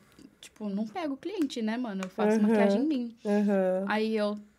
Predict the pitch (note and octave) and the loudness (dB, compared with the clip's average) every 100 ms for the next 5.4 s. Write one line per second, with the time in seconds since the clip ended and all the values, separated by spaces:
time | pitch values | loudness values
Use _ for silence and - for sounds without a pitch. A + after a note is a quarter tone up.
0 | _ _ - F4+ C4+ C4 C4+ D#4 A#3+ A3 | _ _ 0 2 4 2 2 2 4 2
1 | G#3 C#4+ A3+ G#3 G#3+ A3 C4+ A3 B3 C4 | -2 0 0 2 0 0 -2 0 0 0
2 | - - A3 A#3 A3 - A#3 A3+ - A#3+ | -4 -6 -4 -4 -6 -8 -8 -8 -6 -6
3 | B3 C4+ D4+ D4 C#4 C4+ C4+ C4+ C4 C4+ | -2 -4 -4 -4 -4 -4 -4 -4 -4 -4
4 | A#3 G3+ F#3+ F#3+ G3+ G3+ G3 G3 G3 G3 | -2 -2 -2 -8 -8 -8 -6 -6 -6 -6
5 | G3 F#3 F3+ F3+ | -4 -4 -4 -6